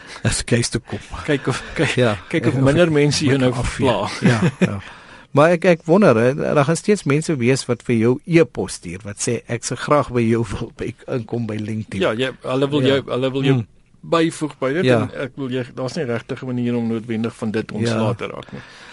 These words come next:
Speaker 1: Wel, van e-pos gepraat en, eh, in Microsoft Office Outlook,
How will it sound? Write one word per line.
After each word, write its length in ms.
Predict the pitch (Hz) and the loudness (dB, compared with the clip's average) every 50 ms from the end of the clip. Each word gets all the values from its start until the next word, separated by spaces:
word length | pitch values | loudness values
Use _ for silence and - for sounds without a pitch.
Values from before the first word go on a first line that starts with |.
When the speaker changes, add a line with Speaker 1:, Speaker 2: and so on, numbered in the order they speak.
| - - - | -14 -4 0
Speaker 1:
Wel, 140 | 131 139 | 2 2
van 220 | 135 - 180 180 185 | 4 4 4 4 4
e-pos 400 | 196 175 170 165 - 165 156 - | 4 4 2 4 2 0 0 0
gepraat 520 | - 147 - - 156 151 147 147 139 - - | -2 -10 -4 0 2 4 4 4 2 0 -2
en, 240 | 120 117 117 117 117 | -2 0 0 0 0
eh, 360 | 117 113 113 110 113 113 107 - - _ _ - 123 | 0 0 0 0 -2 -2 -4 -8 -12 _ _ -10 -6
in 100 | 120 113 | -2 0
Microsoft 540 | 113 123 139 - - 170 - 175 156 - - | 0 0 0 -2 -4 -4 -2 -2 -2 -2 0
Office 360 | - 151 135 - 135 - - - | -2 -2 0 -2 -2 -4 -4 0
Outlook, 500 | - 156 147 - - 139 127 - - | 2 2 2 2 2 -2 -4 -4 -6